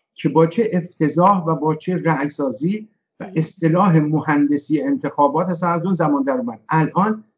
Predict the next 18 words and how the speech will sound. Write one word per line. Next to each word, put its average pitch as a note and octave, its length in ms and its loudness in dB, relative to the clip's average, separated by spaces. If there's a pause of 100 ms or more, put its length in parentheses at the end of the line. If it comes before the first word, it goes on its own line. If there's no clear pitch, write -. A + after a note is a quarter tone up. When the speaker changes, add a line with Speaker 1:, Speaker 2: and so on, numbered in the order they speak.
Speaker 1:
یک G#3+ 280 -4
اصطلاح F3+ 720 2
رایج G3 440 2
شده A#3 280 -4
در A#3+ 160 2
بین B3 280 2
خود D4 220 0
همین A3 320 0
کاندیداها، D#3+ 640 -2
Speaker 2:
مهم. G3+ 320 -4
Speaker 1:
چپ G3 260 -4
و G3 60 0
راست A3+ 340 0
از F#3+ 140 -2
این A3+ 180 2
لغت F#3+ 400 0
مهندسی E3 760 2
انتخابات E3 680 2